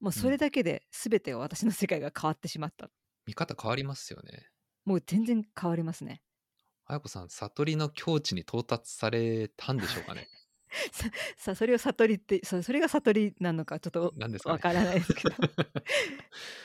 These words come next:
Speaker 1: そういうこともあるかもしれないですね。
Speaker 2: そのコーチングでは、私たち自身の中にすでに答えがあるっていう前提で行われるじゃないですか。
Speaker 1: ええ。
Speaker 2: やはりそのコーチングの原点とも言うべき、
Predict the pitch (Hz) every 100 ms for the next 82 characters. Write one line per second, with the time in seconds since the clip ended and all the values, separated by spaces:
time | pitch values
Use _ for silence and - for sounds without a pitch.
0 | - - 247 254 220 160 156 147 _ _
1 | - 131 135 143 135 127 - - 180 208
2 | _ _ _ _ _ _ _ 107 - 151
3 | 165 160 - 160 156 156 151 101 107 104
4 | 80 _ _ _ _ 147 151 - 127 95
5 | 98 120 135 95 92 123 139 147 151 -
6 | 151 101 - 104 95 85 80 - 92 98
7 | 92 92 90 98 95 92 92 92 87 110
8 | 98 85 87 - - - _ _ - 156
9 | 143 _ _ - 135 - 104 - 147 156
10 | 151 - 156 156 151 147 135 147 147 -
11 | 104 92 104 98 92 92 98 - 160 151
12 | -